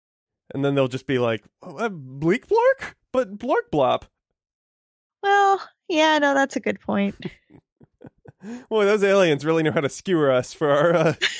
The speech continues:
Speaker 1: our strange
Speaker 2: <laughs>
Speaker 1: cultural practices.
Speaker 2: They're, they're, like, very strong debaters. <laughs>
Speaker 1: Um,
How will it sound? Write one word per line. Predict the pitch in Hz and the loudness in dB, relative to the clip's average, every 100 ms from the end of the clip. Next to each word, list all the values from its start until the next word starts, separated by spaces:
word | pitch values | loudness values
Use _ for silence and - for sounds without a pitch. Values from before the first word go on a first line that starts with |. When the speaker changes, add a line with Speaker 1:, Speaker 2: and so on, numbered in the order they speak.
| 233 | 0
Speaker 1:
our | 196 | 0
strange | 233 202 202 185 | 2 2 2 2
Speaker 2:
<laughs> | |
Speaker 1:
cultural | - 190 175 156 | 2 0 0 0
practices. | 185 151 143 - 127 - - _ - _ _ - - - - | 0 -2 -4 -8 -8 -10 -18 _ -20 _ _ -20 -20 -18 -4
Speaker 2:
They're, | 370 427 466 480 - _ _ - | 0 2 2 0 -4 _ _ -6
they're, | 330 370 | -2 0
like, | 330 294 240 | 0 -2 -2
very | 247 247 247 | 0 0 -2
strong | - 220 202 | -2 -4 -2
debaters. | 202 - - - 269 - - - - - - | -8 -10 -10 -8 -10 -10 -12 -14 -14 -18 -20
<laughs> | - _ - - _ _ - _ _ _ _ _ _ _ _ _ _ _ _ _ _ - | -20 _ -20 -20 _ _ -20 _ _ _ _ _ _ _ _ _ _ _ _ _ _ -4
Speaker 1:
Um, | 151 139 127 123 120 120 | 0 2 2 0 -4 -12